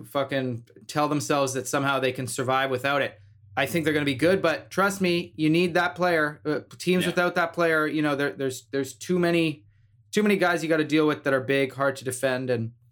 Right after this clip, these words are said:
Speaker 1: they're just gonna go, <laughs> they're just gonna go post up, post up Donovan Mitchell and Darius Garland, and, you know, make your life hell. So, um, yeah, uh, uh, c-, come on, Kobe, keep it going, keep it going. You're
Speaker 2: Well,
Speaker 1: almost there.
Speaker 2: everybody,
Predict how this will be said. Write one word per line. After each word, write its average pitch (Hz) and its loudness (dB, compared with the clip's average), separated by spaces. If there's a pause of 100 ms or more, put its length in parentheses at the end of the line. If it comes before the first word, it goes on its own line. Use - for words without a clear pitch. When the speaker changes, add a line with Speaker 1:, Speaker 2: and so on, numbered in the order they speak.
(240)
Speaker 1:
they're 139 0
just 139 -2
gonna 147 2
go, 143 2
<laughs> - -
they're - 0
just 160 0
gonna 175 2
go 165 4
post 165 0
up, 170 0
post 165 0
up 170 0
Donovan 156 0
Mitchell 156 0
and 151 0
Darius 151 2
Garland, 151 0
and, 131 -4 (140)
you 139 -2
know, 131 -2
make 131 -2
your 135 0
life 127 0
hell. 123 0
So, 117 -4 (420)
um, 117 -2 (160)
yeah, 123 0 (160)
uh, 120 -10
uh, 123 0
c-, - -14
come 151 0
on, 147 0
Kobe, 147 0 (340)
keep 151 -2
it 151 -2
going, 127 -2 (240)
keep 147 -6
it - -8
going. 131 0
You're 135 0
Speaker 2:
Well, 151 2
Speaker 1:
almost 123 0
there. 135 4
Speaker 2:
everybody, 131 0